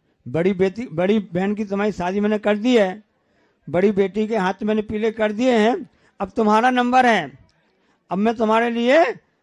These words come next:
अच्छा वर ढूंढ करके तुम्हारी शादी करूँगी, जो आज्ञा जैसी है।" अब वह बेटी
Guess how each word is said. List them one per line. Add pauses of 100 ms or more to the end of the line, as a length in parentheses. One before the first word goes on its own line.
(260)
अच्छा
वर
ढूंढ
करके (380)
तुम्हारी
शादी
करूँगी, (720)
जो
आज्ञा
जैसी
है।" (480)
अब
वह
बेटी